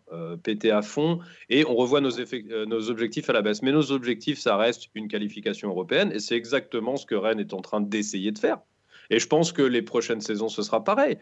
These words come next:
C'est-à-dire que Rennes, aujourd'hui, maintenant, c'est un club qui doit jouer les sept premières places. Et ça fait déjà longtemps que Rennes, finalement, joue, euh,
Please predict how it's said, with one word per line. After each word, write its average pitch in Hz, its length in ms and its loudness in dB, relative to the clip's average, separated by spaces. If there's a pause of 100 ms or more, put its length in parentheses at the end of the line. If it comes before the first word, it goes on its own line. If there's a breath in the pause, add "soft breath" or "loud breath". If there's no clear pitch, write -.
(160 loud breath)
C'est-à-dire 120 420 2
que 131 80 2
Rennes, 131 300 4
aujourd'hui, 110 360 -6
maintenant, 147 320 -4
c'est 127 220 -8
un 98 100 -6
club 170 300 -2
qui - 140 -16
doit 95 180 -2
jouer 147 380 2 (200 loud breath)
les 101 120 -8
sept 131 200 -2
premières 117 340 -4
places. 220 260 -2
Et 120 40 -6
ça 104 140 -6
fait 104 120 -8
déjà 95 260 -6
longtemps 160 520 0 (120)
que - 100 -4
Rennes, 113 260 4
finalement, 107 540 0
joue, 110 400 -4
euh, 90 160 0